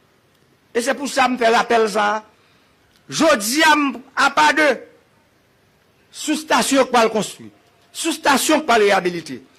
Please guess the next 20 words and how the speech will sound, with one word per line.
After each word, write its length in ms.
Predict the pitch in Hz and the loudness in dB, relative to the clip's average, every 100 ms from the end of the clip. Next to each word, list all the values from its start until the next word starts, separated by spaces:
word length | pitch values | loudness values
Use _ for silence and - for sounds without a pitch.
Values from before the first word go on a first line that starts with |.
| - | -10
M 140 | 262 | -4
pral 160 | 320 294 | 0 0
site 360 | - 320 269 254 147 | -2 -10 -4 -4 -4
grenn 320 | 180 277 247 | -2 0 0
pa 120 | 247 180 | -2 -2
grenn 240 | 240 220 | -2 -4
ki 80 | 208 | -6
kantite 360 | 220 214 214 208 - | -8 -6 -4 -4 -2
komin 320 | 185 196 185 | -2 -2 -4
nan 140 | 190 | -4
peyi 220 | 185 160 165 | -2 -2 -2
a 80 | 165 | -2
k 60 | |
pral 160 | 165 156 | -4 -4
gen 120 | 160 | -8
kouran 240 | 156 151 151 | -8 -8 -6
ak 80 | 156 | -8
menm 160 | 156 | -8
kòb 140 | 131 117 | -8 -8
sa, 140 | 123 | -12